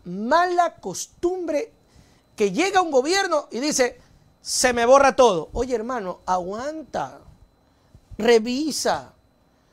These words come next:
Si ya algo está avanzado, culminen, avancen. En todo lo malo que, que fue el gobierno de Lazo,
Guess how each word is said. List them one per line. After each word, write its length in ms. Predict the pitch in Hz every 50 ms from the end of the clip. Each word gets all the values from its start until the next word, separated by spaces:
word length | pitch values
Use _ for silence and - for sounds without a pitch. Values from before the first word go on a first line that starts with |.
| _ _ _ _ _
Si 220 | - - 262 220
ya 140 | 196 254 269
algo 160 | 302 302 302
está 160 | 247 - 294
avanzado, 600 | 285 285 262 254 - - 302 277 247 226 202 -
culminen, 720 | - 240 233 214 208 214 233 262 294 294 262 220 196 190 - -
avancen. 680 | - 196 202 214 226 254 277 269 240 - - 156 147 - _ _ _ _ _ _ _ _ _ _ _ -
En 220 | 240 233 247 220
todo 340 | - _ - 381 392 392 370
lo 100 | 320 262
malo 480 | 233 233 254 269 277 285 262 233 214 -
que, 400 | - 190 185 175 170 170 - -
que 140 | - 175 165
fue 200 | - - 233 247
el 40 | 240
gobierno 360 | 226 208 214 226 233 226 226
de 100 | 208 196
Lazo, 460 | 202 214 196 160 - - 160 156 156